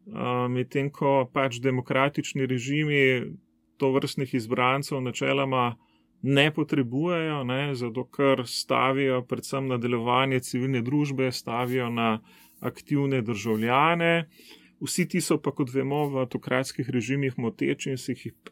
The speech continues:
preganja, kar v končni fazi vidimo trenutno tudi v Sloveniji, se pravi njihovo nezadovoljstvo, a ne.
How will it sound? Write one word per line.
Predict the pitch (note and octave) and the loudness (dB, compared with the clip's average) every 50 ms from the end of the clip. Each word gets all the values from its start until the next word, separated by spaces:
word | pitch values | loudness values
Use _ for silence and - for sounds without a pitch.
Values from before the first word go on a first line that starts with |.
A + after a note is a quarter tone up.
| _ _ - | _ _ 0
preganja, | - B2+ G#2 G#2 A#2+ A2+ A2+ A#2 A#2+ B2+ C#3+ D#3+ F3+ F#3+ F#3+ F#3+ _ _ _ _ - - - _ _ _ | 0 2 2 4 4 4 4 4 2 0 0 2 2 2 0 0 _ _ _ _ -20 -20 -20 _ _ _
kar | - - C3+ C3 B2+ | -4 -2 0 0 0
v | A#2 A#2+ A#2 | 0 -2 -2
končni | - - B2+ C3 B2+ - - C3 B2 A#2+ A#2 A2+ A2 G#2 F#2 G2 G#2+ G#2+ | -2 -2 -2 -2 -4 -4 -4 -2 -2 0 0 0 0 -2 -4 -6 -8 -8
fazi | - - B2+ A#2+ A#2+ B2+ C3+ C3 A#2+ B2 A#2+ A#2 A2+ A2 G#2 A2 G#2+ A2 | -6 -2 0 2 4 4 2 2 0 0 0 2 2 0 0 -2 -4 -4
vidimo | B2 A2+ B2 B2 A#2+ A#2 G#2+ | -4 -2 -2 -2 -2 -2 -2
trenutno | G2+ - - A2+ A2 A#2 A#2+ A2+ - - A2+ A2 | -2 -4 -4 -2 -2 -2 -2 -4 -4 -4 -4 -4
tudi | - - A#2+ A2+ A2 A2 | -4 -4 -6 -4 -4 -4
v | G#2 G2+ G#2+ G#2+ G#2+ G#2+ G#2 G2+ | -4 -4 -4 -4 -4 -4 -6 -10
Sloveniji, | - - - G#2+ G2 F#2+ A2 A2+ A2+ A2+ G#2 G2 G2 | -12 -10 -6 -6 -4 -2 -2 0 0 0 -2 -2 -4
se | - - - | -8 -10 -10
pravi | G#2 G#2 G2+ G#2 G2+ G2+ G#2 G2+ G2 G2 - _ _ _ _ _ - _ _ - - - - | -8 -6 -4 -2 -2 -2 -2 -2 -2 -4 -6 _ _ _ _ _ -20 _ _ -20 -20 -20 -16
njihovo | - - A#2+ A#2 A#2+ A2+ - - B2+ A2+ G#2+ G#2+ G#2 G#2 G2+ G2+ G2+ G#2 - - - - G2 G2 - - F2 G#2+ G#2+ A2 A#2 | -10 -6 -4 -2 -2 -2 -2 -2 -4 -2 -2 0 0 0 -2 -2 -4 -4 -6 -10 -10 -12 -12 -10 -10 -8 -8 -6 -4 0 2
nezadovoljstvo, | A#2+ B2 B2+ A2+ B2+ A#2 G2+ G#2 G2+ F#2+ G2+ G#2 G#2 G#2 G2+ - - - - G2+ G2+ G2 F#2+ | 4 4 2 2 0 0 0 0 -2 -2 -2 -2 -2 -2 -4 -6 -10 -14 -14 -12 -12 -10 -8
a | F#2+ | -8
ne. | G2 G2 G#2+ A2 A2+ A#2+ | -6 -4 -4 -4 -4 -6